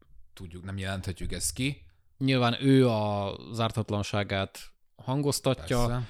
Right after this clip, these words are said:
Speaker 2: és a legújabb fejlemény az az is, hogy a, az ügyvédje például azzal rukkolt elő, hogy tudja bizonyítani az ártatlanságát.
Speaker 1: Hát mondjuk egy ügyvéd nyilván ezt fogja mondani,
Speaker 2: Hát
Speaker 1: nem?
Speaker 2: persze.
Speaker 1: Az elég szar ügyvéd lenne, hogy azt mondaná, hogy tudom bizonyítani a bűnösségét.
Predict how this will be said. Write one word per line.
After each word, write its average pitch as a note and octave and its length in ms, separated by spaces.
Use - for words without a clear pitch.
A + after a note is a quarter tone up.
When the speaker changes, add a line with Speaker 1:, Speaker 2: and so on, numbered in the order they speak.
Speaker 2:
és - 140
a B2 40
legújabb A2 540
fejlemény G#2 600
az G2 80
az F#2 160
is, F#2 260
hogy F#2 300
a, F#2 340
az G#2 180
ügyvédje G#2 420
például G2 720
azzal G#2 300
rukkolt G2+ 340
elő, A2+ 80
hogy A2 100
tudja A#2+ 320
bizonyítani G2+ 580
az F#2 100
ártatlanságát. D#3 720
Speaker 1:
Hát C#3 100
mondjuk A2+ 200
egy A#2 60
ügyvéd A2 220
nyilván G2 260
ezt F2+ 160
fogja F2 240
mondani, F2 260
Speaker 2:
Hát F#2 100
Speaker 1:
nem? G2+ 100
Speaker 2:
persze. G#2 180
Speaker 1:
Az B2+ 80
elég C3 140
szar - 240
ügyvéd B2 240
lenne, A#2 140
hogy A2 120
azt A#2 200
mondaná, A2 200
hogy G#2 100
tudom A#2 220
bizonyítani A2+ 380
a A2+ 60
bűnösségét. E3 880